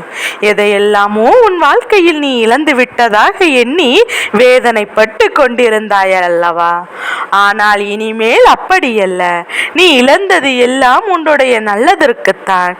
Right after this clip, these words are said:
நிச்சயமாக விட்டு சென்றவர்கள் எல்லாம் உனக்கு நல்லது செய்திருப்பார்கள் என்று நினைக்கக்கூடிய அளவிற்கு உன் வாழ்க்கையில் நன்மைகள் எல்லாம் நடக்கப் போகின்றது.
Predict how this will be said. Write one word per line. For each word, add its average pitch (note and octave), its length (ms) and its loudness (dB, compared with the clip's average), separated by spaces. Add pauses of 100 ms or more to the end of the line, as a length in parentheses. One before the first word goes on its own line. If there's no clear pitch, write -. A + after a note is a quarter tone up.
(280)
நிச்சயமாக D4 960 0
விட்டு C4+ 360 -2 (160)
சென்றவர்கள் A#3 640 0
எல்லாம் A#3+ 260 2 (460)
உனக்கு D4 480 0
நல்லது C#4 440 2 (140)
செய்திருப்பார்கள் F#3+ 960 0 (360)
என்று B3+ 340 -2
நினைக்கக்கூடிய C4 920 2
அளவிற்கு C#4+ 600 0
உன் A3+ 220 0
வாழ்க்கையில் C#4 760 2 (340)
நன்மைகள் B3+ 640 0
எல்லாம் G#3+ 460 0
நடக்கப் - 500 -2
போகின்றது. F#3+ 760 0